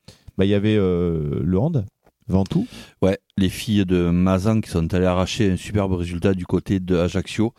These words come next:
Speaker 1: Match nul vingt-quatre vingt-quatre.
Speaker 2: Vingt-quatre vingt-quatre, ouais.
Speaker 1: Mais, euh, franchement, très, très beau résultat
Speaker 2: Euh,
Speaker 1: parce que je crois
Speaker 2: juste,
Speaker 1: qu'Ajaccio est premier.
Speaker 2: juste un truc, Ajaccio survole le, le championnat de National
Speaker 1: Mm.
Speaker 2: deux depuis le début de la saison.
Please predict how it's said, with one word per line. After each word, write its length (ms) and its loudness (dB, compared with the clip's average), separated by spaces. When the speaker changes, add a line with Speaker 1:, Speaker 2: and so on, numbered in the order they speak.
Speaker 1:
Match 280 0
nul 180 2
vingt-quatre 140 0
vingt-quatre. 340 6
Speaker 2:
Vingt-quatre 100 4
vingt-quatre, 100 -4
ouais. 160 2
Speaker 1:
Mais, 260 0
euh, 280 0
franchement, 360 -2
très, 220 0
très 220 -2
beau 160 0
résultat 340 2
Speaker 2:
Euh, 40 -2
Speaker 1:
parce 180 -2
que 240 0
je 80 -6
crois 100 -2
Speaker 2:
juste, 160 0
Speaker 1:
qu'Ajaccio 260 0
est 60 0
premier. 280 -4
Speaker 2:
juste 220 -2
un 120 4
truc, 200 2
Ajaccio 440 0
survole 500 0
le, 240 2
le 100 0
championnat 440 -2
de 80 0
National 400 0
Speaker 1:
Mm. 40 0
Speaker 2:
deux 100 2
depuis 200 -2
le 40 0
début 140 0
de 60 -2
la 60 2
saison. 420 -2